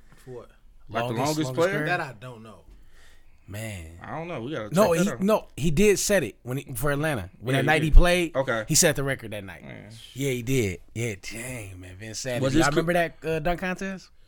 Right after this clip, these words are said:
Speaker 1: Two thousand.
Speaker 2: To me, that's not his best dunk, though. The
Speaker 1: That was
Speaker 2: dunk
Speaker 1: the best
Speaker 2: contest.
Speaker 1: contest I ever
Speaker 3: The
Speaker 1: seen.
Speaker 3: one in
Speaker 2: It's
Speaker 3: the
Speaker 2: the best
Speaker 3: Olympics I
Speaker 2: con-,
Speaker 3: liked
Speaker 2: man,
Speaker 3: a lot.
Speaker 2: dog, the
Speaker 3: That
Speaker 2: one in the
Speaker 3: was
Speaker 2: Olympics
Speaker 3: over
Speaker 2: was
Speaker 3: the
Speaker 2: one of the
Speaker 3: seven
Speaker 2: great,
Speaker 3: footer.
Speaker 2: man. Oh, my
Speaker 3: <laughs>
Speaker 2: God, bro. That's
Speaker 3: That,
Speaker 2: one of the greatest
Speaker 3: Kobe,
Speaker 2: dunks of my life,
Speaker 3: uh, Kobe
Speaker 2: bro.
Speaker 3: Bryant was in that dunk contest with Vince, right?
Speaker 2: Mm,
Speaker 3: Wasn't
Speaker 2: I
Speaker 3: he
Speaker 2: can't
Speaker 3: in that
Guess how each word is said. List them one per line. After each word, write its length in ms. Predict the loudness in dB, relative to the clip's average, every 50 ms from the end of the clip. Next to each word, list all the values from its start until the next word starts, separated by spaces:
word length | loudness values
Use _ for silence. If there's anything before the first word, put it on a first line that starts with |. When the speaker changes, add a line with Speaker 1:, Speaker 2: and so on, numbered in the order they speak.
| _ _ -14
Speaker 1:
Two 160 | -10 -10 -8 -8
thousand. 380 | -8 -8 -8 -8 -10 -12 -6 -2
Speaker 2:
To 100 | 0 2
me, 120 | 4 6
that's 160 | 6 6 6
not 140 | 6 4 2
his 100 | 0 0
best 240 | 0 0 0 2 2
dunk, 220 | 0 0 -2 -2
though. 160 | -6 -8 -10 -12 -16 -20 -20 -20 -20 -20 -20 -12
The 40 | -6
Speaker 1:
That 80 | -2 0
was 80 | 0
Speaker 2:
dunk 140 | 0 0 0
Speaker 1:
the 60 | 0
best 220 | 0 -2 -2 -2 -6
Speaker 2:
contest. 400 | -8 -8 -8 -8 -10 -10 -8 -8
Speaker 1:
contest 20 |
I 60 | -8
ever 120 | -6 -4 0
Speaker 3:
The 20 |
Speaker 1:
seen. 80 | 2 4
Speaker 3:
one 80 | 4 6
in 60 | 6
Speaker 2:
It's 80 | 8
Speaker 3:
the 60 | 10 10
Speaker 2:
the 60 | 12
best 60 | 12 10 10
Speaker 3:
Olympics 200 | 8 8 6 6
I 40 | 4
Speaker 2:
con-, 80 | 4 4
Speaker 3:
liked 140 | 4 4 4
Speaker 2:
man, 80 | 4 4
Speaker 3:
a 40 |
lot. 100 | 4 4 4 4
Speaker 2:
dog, 100 | 2 2
the 60 | 4
Speaker 3:
That 180 | 6 6 8 8
Speaker 2:
one 0 |
in 20 |
the 80 | 6 6
Speaker 3:
was 60 | 6 6
Speaker 2:
Olympics 220 | 4 4 2 0
Speaker 3:
over 0 |
Speaker 2:
was 0 |
Speaker 3:
the 100 | 0 0
Speaker 2:
one 100 | 0 0
of 40 | 0
the 40 | 2
Speaker 3:
seven 200 | 2 0 0 0
Speaker 2:
great, 140 | 2 2 2
Speaker 3:
footer. 120 | 2 2 0
Speaker 2:
man. 340 | 0 0 0 -2 -2 -4 -4
Oh, 60 | -6
my 160 | -6 -6 -6
Speaker 3:
<laughs> 20 |
Speaker 2:
God, 500 | -4 -2 2 2 4 2 2 0 -4 -8
bro. 200 | -10 -10 -10 -12 -12 -14 -16 -16 -16 -18 -20 -20 -20 -20 -20 -14 -4 0
That's 140 | 2 2
Speaker 3:
That, 80 | 4 2
Speaker 2:
one 100 | 2 0
of 80 | -2 -2
the 60 | -2
greatest 220 | -2 0 0 0
Speaker 3:
Kobe, 120 | 0 0 -2
Speaker 2:
dunks 60 | -4 -6
of 40 |
my 120 | -6 -6 -4
life, 260 | -2 0 2 2 0
Speaker 3:
uh, 40 | 0
Kobe 240 | -2 -4 -2 -2 -2
Speaker 2:
bro. 80 | -2 -2
Speaker 3:
Bryant 240 | -2 -2 -4 -6
was 120 | -8 -10 -10
in 100 | -10 -10
that 120 | -10 -10
dunk 160 | -12 -12 -12
contest 500 | -12 -12 -12 -12 -12 -14 -16 -16 -18 -18 -16
with 160 | -16 -16 -16 -18
Vince, 380 | -20 -16 -16 -16 -16 -16 -16 -12
right? 240 | -12 -12 -12 -12 -14 _ _ _ -18
Speaker 2:
Mm, 1040 | -16 -16 -14 -14 -14 -14 -16 -16 -16 -16 -16 -16 -16 -14 -14 -14 -14 -14 -14 -14 -16 -18 _ _ _ _ -12
Speaker 3:
Wasn't 180 | -8 -6 -6 -4
Speaker 2:
I 20 |
Speaker 3:
he 60 | -4
Speaker 2:
can't 0 |
Speaker 3:
in 0 |
that 60 | -4